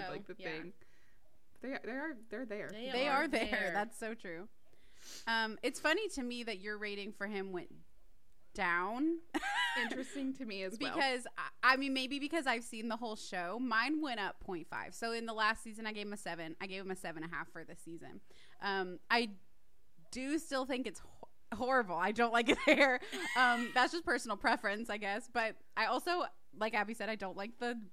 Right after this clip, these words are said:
Speaker 3: sideburns. Um, but I do think it can be much <laughs> worse.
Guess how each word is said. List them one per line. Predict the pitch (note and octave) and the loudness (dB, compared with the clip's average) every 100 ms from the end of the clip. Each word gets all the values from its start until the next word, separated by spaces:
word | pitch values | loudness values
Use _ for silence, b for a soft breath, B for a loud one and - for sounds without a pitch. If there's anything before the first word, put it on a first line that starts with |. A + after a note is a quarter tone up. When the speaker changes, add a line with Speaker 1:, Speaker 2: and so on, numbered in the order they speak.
| - | -6
Speaker 3:
sideburns. | - E3 D#3+ D#3+ F3+ - B B B G#3+ | -4 -4 -4 -4 -6 -8 B B B 0
Um, | G#3+ G3 F3+ - F#3 | 2 0 -2 -8 0
but | A#3+ | 4
I | A3+ G#3+ | 4 0
do | - B3 B3+ | -6 -6 -4
think | C4 A3 G3 - - | -4 -4 -4 -8 -8
it | G3 - - - - - - - - - | -8 -8 -12 -14 -14 -14 -14 -14 -14 -8
can | - G#3 G#3+ | -4 -2 -2
be | G#3+ F#3 E3 - | -4 -8 -10 -8
much | G3+ E3 | -8 -8
<laughs> | - - - | -2 4 6
worse. | D#4 | 6